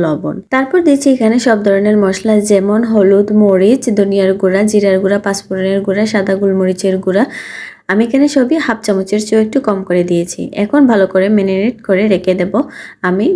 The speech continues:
দশ থেকে পনেরো মিনিটের মতো। ভালো করে মেখে রেখে দিচ্ছি। দেখতেই পাচ্ছেন মাখা হয়ে গিয়েছে, আমি রেখে দিচ্ছি রেস্টে।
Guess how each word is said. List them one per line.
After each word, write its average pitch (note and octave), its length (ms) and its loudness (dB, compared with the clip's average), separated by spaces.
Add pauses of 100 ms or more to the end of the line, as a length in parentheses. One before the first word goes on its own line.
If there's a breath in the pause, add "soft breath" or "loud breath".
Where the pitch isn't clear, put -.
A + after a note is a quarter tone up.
দশ G#3 180 0
থেকে G#3 220 0
পনেরো F3+ 380 0
মিনিটের G3+ 320 -2 (100)
মতো। E3+ 260 -4 (460)
ভালো G#3 200 0
করে A#3+ 200 -2
মেখে G3 280 -2
রেখে E3+ 220 -2
দিচ্ছি। E3+ 260 -6 (260)
দেখতেই F3 360 -2
পাচ্ছেন A3+ 300 0 (100)
মাখা G#3 240 -2
হয়ে A3 160 2
গিয়েছে, A#3+ 260 -4
আমি C4+ 140 4
রেখে F3 200 -2
দিচ্ছি F3 200 -6 (100)
রেস্টে। F3 300 -6